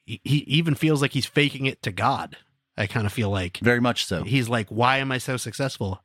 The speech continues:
Speaker 1: I sh-, I don't deserve this."
Speaker 2: Yeah, I shouldn't be.
Speaker 1: I, you
Speaker 2: You
Speaker 1: know,
Speaker 2: should
Speaker 1: people
Speaker 2: take it
Speaker 1: should,
Speaker 2: away.
Speaker 1: people shouldn't look up to me, and I sh-, I don't deserve this as a person. But there it is.
Speaker 2: Imposter
Speaker 1: He has it.
Speaker 2: syndrome. I had to wa-, I had to write that
Speaker 1: Yeah.
Speaker 2: down. I like it.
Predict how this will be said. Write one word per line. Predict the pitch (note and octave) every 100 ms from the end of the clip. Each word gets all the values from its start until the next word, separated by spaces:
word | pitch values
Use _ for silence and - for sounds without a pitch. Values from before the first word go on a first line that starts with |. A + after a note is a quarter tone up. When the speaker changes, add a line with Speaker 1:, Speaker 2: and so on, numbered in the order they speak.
| -
Speaker 1:
I | G#2+
sh-, | - -
I | A#2+
don't | C3 A#2+
deserve | G#2+ A#2+ B2+ B2
this." | C3 A#2+ - -
Speaker 2:
Yeah, | A2
I |
shouldn't | G#2+ C3 G#2
be. | D2+ - -
Speaker 1:
I, | C3
you | A#2+
Speaker 2:
You | A#2+ A#2+
Speaker 1:
know, |
Speaker 2:
should | G#2+ A#2
Speaker 1:
people | D#3 C#3+
Speaker 2:
take |
it | A2
Speaker 1:
should, |
Speaker 2:
away. | - G2+
Speaker 1:
people | F#3+ G3
shouldn't | G3+ E3+ D3+
look | C#3+
up | D3+ -
to | E3+
me, | E3+ F3
and | C3 B2+
I | B2+
sh-, | - _ -
I | B2
don't | C3 B2+
deserve | A#2 B2+ A#2+
this | A#2 A2
as | - A2
a | A2
person. | C3 - F#2+ F#2
But | - A#2 G#2+ _ - -
there | A2+ D3 D#3
it | F3+
is. | D3+ - - G#2
Speaker 2:
Imposter | G2 A2 A2 B2
Speaker 1:
He |
has | B2+ D#3
it. |
Speaker 2:
syndrome. | - D2 -
I |
had | G2
to | E2+
wa-, | E2 -
I | D#2+
had | D2
to |
write | C#2+ D2+
that | C3
Speaker 1:
Yeah. | A#2
Speaker 2:
down. | D2+ D2+ _ _
I | D#2+
like | D#2
it. | D#2